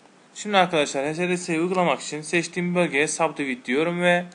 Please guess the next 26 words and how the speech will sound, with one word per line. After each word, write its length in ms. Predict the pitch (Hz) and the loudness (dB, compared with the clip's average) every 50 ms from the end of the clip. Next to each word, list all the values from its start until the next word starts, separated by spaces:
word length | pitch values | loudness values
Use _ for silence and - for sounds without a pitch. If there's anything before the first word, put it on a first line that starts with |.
| - - - - - - _ - _ _ _ _ | -20 -20 -20 -20 -20 -20 _ -20 _ _ _ _
bakın 460 | 170 165 151 - 147 143 151 151 151 143 | 0 0 0 0 -2 -4 -4 -6 -6 -2
gördüğünüz 540 | 147 165 170 170 156 165 180 180 175 156 | 2 2 2 2 2 0 0 0 0 0
gibi 400 | 135 123 117 113 120 120 135 151 156 - - - - - - - - - - - - _ - | 0 -2 0 2 2 2 0 0 -2 -8 -18 -20 -20 -20 -20 -20 -20 -20 -20 -20 -14 _ -2
üst 300 | 190 208 208 196 - - | -2 0 -2 -2 -2 2
bölgeyi 460 | 165 160 151 135 139 131 131 127 123 | 4 4 4 4 4 4 4 4 4
fazla, 760 | 123 - 147 143 143 135 127 123 127 127 127 139 147 - - - | 4 4 6 6 6 6 4 2 2 4 4 4 4 2 -4 -6
ondan 480 | 156 156 165 165 165 175 185 185 185 180 - - | -4 -2 -2 2 4 6 8 8 6 4 0 -4
bir 140 | 190 202 202 | -4 -4 -2
sonraki 600 | 190 175 - 180 165 156 151 143 135 127 135 127 | -2 -2 0 0 0 2 2 0 0 0 -2 -2
bölgesini 580 | 131 131 131 127 123 127 123 123 - 127 123 110 | 0 0 0 0 0 -2 -4 -4 -6 -10 -8 -6
az, 340 | - 139 151 165 170 - - - - - - - - - | -2 -2 -2 -2 -2 -6 -10 -20 -20 -20 -20 -18 -8 -2
en 200 | - 202 202 190 | 0 2 2 0
sondaki 540 | 180 180 165 147 135 123 123 120 123 127 123 | 0 -2 -4 -4 -2 -2 -2 -2 -2 -2 2
bölgeleri 420 | 147 160 160 160 151 135 139 139 | 2 4 4 4 2 0 0 -2
ise 280 | 143 - - 208 190 170 | -4 -4 -2 -2 -2 -2
hiç 260 | 165 180 180 - - - - | -4 -6 -8 -8 -12 -12 -14
yumuşatmadı. 600 | - 143 135 - 151 135 120 - 113 110 117 123 156 | -14 -12 -6 -4 -4 -4 -4 -6 -10 -14 -8 -6 0
Bir 100 | 196 202 | 4 6
daha 140 | 208 196 | 8 8
yaparsam 720 | 160 139 123 - - 120 113 107 - - 127 131 160 180 180 180 - - - - - - - - - _ _ _ _ _ _ _ _ - - _ _ _ - | 8 6 6 4 2 0 0 0 0 0 2 2 2 2 -2 -8 -14 -20 -20 -20 -20 -20 -20 -20 -20 _ _ _ _ _ _ _ _ -20 -20 _ _ _ 2
bakın 360 | 180 175 170 - 165 170 170 175 | 2 2 4 2 -2 -4 -6 -4
kısmi 340 | - 196 180 180 196 202 202 | -4 -4 -2 -2 0 0 4
olarak 280 | 190 185 165 147 143 156 | 4 6 6 4 4 2
yukarıyı 400 | 165 160 - 175 180 185 190 175 | -2 0 2 4 4 6 6 6
daha 200 | 175 180 190 180 | 6 6 6 6
fazla, 540 | 185 - 135 127 117 117 135 151 170 165 | 4 2 0 0 2 0 0 0 0 0